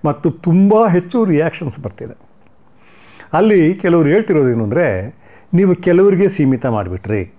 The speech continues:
ರಾಜಕಾರಣಿಗಳಿಗೆ, ಪೊಲೀಸ್ನವ್ರಿಗೆ, ಇವ್ರಿಗೆ ಮಾತ್ರ. ಈ ರೆವೆನ್ಯೂ ಅಧಿಕಾರಿಗಳು, ಸ್ಕೂಲ್ಗಳು ಇದು ಯಾವುದೂ ಮಾತನಾಡಿಲ್ಲ" ಅಂತ. So ನಾನು ಒಂದೊಂದಾಗಿ ತಗೊಳ್ತೀನಿ, ಯಾಕೆಂದರೆ ಎಲ್ರಿಗೂ ಪ್ರಮಾಣ ವಚನ ಬೋಧಿಸುವಂತಹ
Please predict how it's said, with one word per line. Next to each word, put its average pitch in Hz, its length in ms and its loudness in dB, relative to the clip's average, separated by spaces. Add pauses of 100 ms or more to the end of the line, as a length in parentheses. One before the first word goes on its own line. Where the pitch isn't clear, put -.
(120)
ರಾಜಕಾರಣಿಗಳಿಗೆ, 117 720 -4
ಪೊಲೀಸ್ನವ್ರಿಗೆ, 110 760 -6
ಇವ್ರಿಗೆ 113 320 -6
ಮಾತ್ರ. 95 320 -8 (640)
ಈ 139 120 0
ರೆವೆನ್ಯೂ 147 480 2
ಅಧಿಕಾರಿಗಳು, 113 680 -2
ಸ್ಕೂಲ್ಗಳು 139 540 -2
ಇದು 123 100 -2
ಯಾವುದೂ 104 220 -6
ಮಾತನಾಡಿಲ್ಲ" 92 560 -8
ಅಂತ. 76 240 -16 (720)
So 170 120 0
ನಾನು 127 180 0
ಒಂದೊಂದಾಗಿ 190 500 -2
ತಗೊಳ್ತೀನಿ, 98 460 -8 (500)
ಯಾಕೆಂದರೆ 113 300 -4
ಎಲ್ರಿಗೂ 117 300 0
ಪ್ರಮಾಣ 143 360 -2
ವಚನ 143 280 -2
ಬೋಧಿಸುವಂತಹ 143 1120 -2